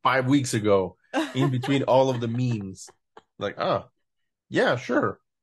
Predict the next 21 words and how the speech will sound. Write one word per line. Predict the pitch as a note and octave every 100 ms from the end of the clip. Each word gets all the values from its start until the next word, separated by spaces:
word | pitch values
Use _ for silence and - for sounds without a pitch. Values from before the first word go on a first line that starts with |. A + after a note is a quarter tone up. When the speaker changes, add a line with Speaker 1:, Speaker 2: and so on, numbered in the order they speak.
| _ -
Speaker 1:
I'm | B2
still | B2 B3+
available | G3+ D#3 D3 A#2+ A#2 -
f-, | C3
to | C3
meet | C#3 C3
on | A#2+
Saturday." | B2 B2 A2+ G2 F2+ E2+ - _ _ _
When | D4 F#4 D4+ A#2
I'm | A#2+
pretty | - F3
sure | E3+ D3+
it | B2
was, | B2+ B2
like, | A2+ G2+
seven | - C3 A#2
Saturdays | A#2 G#2+ G2 F#2 F2
ago. | E2+ E2 -
Speaker 2:
<laughs> | G4 - _ _ _ _ _ - - _ _ _ _ _ _
Speaker 1:
But | A2+ G2
still, | - F#2+